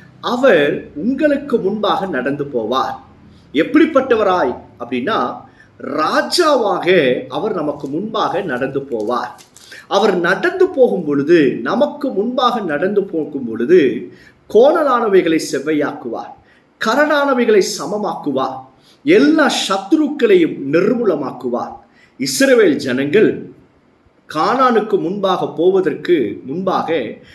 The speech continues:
நிறைய தடைகள், எரிகோ, செங்கடல், யோர்தான், சத்துருக்கள், பல எமோரியல், எபூசியர், கானானியர் என்று சொல்லி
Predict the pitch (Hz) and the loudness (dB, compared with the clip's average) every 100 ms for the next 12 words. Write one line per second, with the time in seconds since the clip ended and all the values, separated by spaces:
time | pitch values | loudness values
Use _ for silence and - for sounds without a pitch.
0 | - - 117 143 202 254 294 277 165 151 | -20 -6 -2 0 0 2 0 0 0 2
1 | 170 139 - - 120 156 165 147 127 113 | 2 0 -6 -2 0 2 2 0 -2 -2
2 | - 175 196 180 143 127 117 151 196 175 | -4 -4 -2 0 0 -2 0 2 2 2
3 | 165 147 123 - - - 202 190 170 147 | -2 -4 -4 -8 -10 -4 -2 0 2 2
4 | - - - _ _ _ - 185 254 269 | 0 -6 -18 _ _ _ -4 0 2 2
5 | 214 139 143 185 220 214 170 156 135 139 | 2 2 0 4 4 4 4 2 2 -2
6 | 185 233 - 202 156 143 147 147 226 240 | -2 -4 -4 -2 0 0 -4 -10 -6 -2
7 | 233 208 180 151 143 135 131 156 208 214 | -2 0 2 2 2 -2 -4 -6 -6 -10